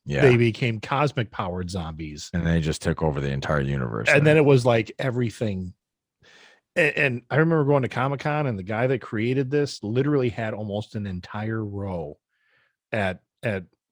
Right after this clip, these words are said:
Speaker 2: it was a Wizard World show, um, had an entire row with his big banners, and I'm like, "Okay." And some
Speaker 1: Yeah.
Speaker 2: people were going nuts over it, and then you had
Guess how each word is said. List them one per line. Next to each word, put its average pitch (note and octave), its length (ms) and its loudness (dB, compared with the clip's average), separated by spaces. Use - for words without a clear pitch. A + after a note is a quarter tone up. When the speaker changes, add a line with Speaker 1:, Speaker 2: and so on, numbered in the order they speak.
Speaker 2:
it A2+ 140 -6
was F#2+ 160 -6
a G2 40 -6
Wizard G#2 340 -4
World F2 280 -12
show, - 340 -14
um, F#2 440 0
had C#3 240 -2
an A#2+ 100 -2
entire C3+ 480 0
row B2+ 300 2
with A#2+ 200 -2
his A#2+ 200 -6
big A2 280 -4
banners, A#2+ 540 -4
and F#2 100 -8
I'm G2 200 -6
like, F2+ 340 -12
"Okay." A#2 480 -6
And A2 220 0
some F2 160 4
Speaker 1:
Yeah. D3 40 2
Speaker 2:
people C#3 240 0
were B2 140 2
going A2 280 -2
nuts B2+ 260 -2
over C#3 260 0
it, C#3+ 140 -2
and A2 120 -6
then A2 80 -4
you G#2+ 120 -4
had G2+ 380 -4